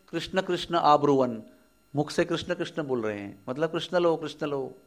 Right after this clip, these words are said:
ऐसे बोल रहे हैं। इसका उल्लेख कई जगह पर, कई कथाओं में आता है। वो दही लेने की जात-, बेचने जाती है और बार-बार कृष्ण को ही पुकारती है, उनको ही देखना चाहती है, उनको ही देना चाहती है, उनको ही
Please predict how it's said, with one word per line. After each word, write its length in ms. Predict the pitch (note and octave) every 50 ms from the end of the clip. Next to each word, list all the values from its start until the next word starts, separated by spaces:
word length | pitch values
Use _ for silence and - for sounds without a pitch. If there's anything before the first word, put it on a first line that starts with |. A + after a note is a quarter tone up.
| _ -
ऐसे 140 | A2+ - C3
बोल 160 | C3 A#2+ A2
रहे 120 | A2 G#2+
हैं। 100 | G#2 - _ _ _ _ _ _ _ - - - - _ _ _ - - _ -
इसका 180 | D#3 - A3
उल्लेख 300 | A3 G#3 G3+ A3 A#3 A3+
कई 160 | G3+ G3+ A3 A3
जगह 200 | G#3+ G#3+ G#3+ G#3+
पर, 200 | G#3+ G#3+ G#3+ G3+
कई 220 | G3+ G3 G3 G#3+
कथाओं 320 | G#3+ G#3 - E3+ E3 E3
में 100 | D#3+ D#3
आता 180 | C3 - - A2
है। 220 | F#2+ F#2+ F#2 - - - _ _ _ _ _ _ _ _ _ _ _ _ _ _ _ _ _ _ _ _ _ _ _ _ _ _ _ _ _ _ _ _ _ _ _ _ _ -
वो 380 | D#3 E3+ F#3+ G3+ G3+ G3+ G#3 G#3
दही 240 | E3+ E3+ E3 F#3 G3
लेने 300 | F#3+ F#3+ G3 F#3+ F#3+ F#3+
की 140 | F#3+ G3 F#3+
जात-, 280 | F#3 F3+ F3 F3 -
बेचने 300 | E3 D3+ D#3+ D#3+ D#3+ D#3+
जाती 280 | E3+ E3 D#3+ D#3+ F#3+ F#3+
है 80 | F3
और 160 | E3+ E3+ E3+ E3+
बार-बार 420 | D#3 D#3 D#3+ D#3 D#3+ D#3+ D#3+ D#3
कृष्ण 280 | D#3 - - - D#3+ D#3
को 120 | D#3 D#3
ही 80 | D3+ D3+
पुकारती 440 | D3 D3 - A#2+ A2 G#2+ - G#2+
है, 120 | G#2 G#2 -
उनको 280 | - B2+ C3+ B2+ D3
ही 240 | D3+ E3 D#3+ D#3+ D#3+ - - - _ _ -
देखना 280 | C3+ C#3 C#3 C#3+ D3+ D3
चाहती 300 | D3 D3 C3+ C3+ C#3 C#3+
है, 100 | C#3+ C#3+
उनको 300 | C#3+ C#3 C#3 C#3 D3 D3
ही 80 | D3+
देना 260 | D3 C3+ C3+ C3 C#3 C#3
चाहती 340 | C#3 C#3 C3+ C3 C3+ C3+
है, 100 | C3+ C3+
उनको 300 | C3+ C3 C3 C3+ - C#3
ही 260 | C3+ C#3 C#3+ C#3+ C#3